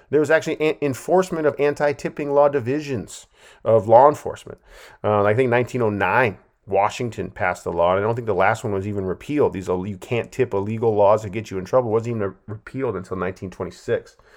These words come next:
Um, you know, I, I think as you then go forward in the history, you get debates about this whole concept of not paying them anything and letting them live on tips carried over,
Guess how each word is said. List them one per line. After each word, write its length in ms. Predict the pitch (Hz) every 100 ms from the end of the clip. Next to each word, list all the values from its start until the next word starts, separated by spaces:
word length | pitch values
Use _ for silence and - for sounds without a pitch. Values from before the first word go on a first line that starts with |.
| - - - -
Um, 800 | 113 123 127 127 127 123 120 113 _ _ _ _ _ -
you 120 | 147
know, 180 | 139 127
I, 80 | 135
I 120 | 139
think 440 | 143 - 185 180 - - - -
as 180 | 135 131
you 100 | 143
then 200 | 151 135
go 200 | 147 156
forward 680 | - - 147 175 175 147 139
in 160 | 131
the 80 | 113
history, 680 | 104 - 180 - 101 - - _ - -
you 100 | 117
get 220 | 123 135 123
debates 440 | 123 131 139 -
about 240 | 131 123 123
this 140 | 120
whole 200 | 202 233
concept 560 | - 196 170 - 113 107
of 80 |
not 260 | 113 156 -
paying 480 | - 151 156 151 131
them 220 | 131 127 -
anything 560 | 127 117 - 85 - _ - - -
and 140 | 110
letting 200 | 131 139
them 140 | 127 120
live 280 | 127 131
on 180 | 127 113
tips 400 | - 139 - -
carried 420 | - - 143 139
over, 540 | 113 139 175 110 135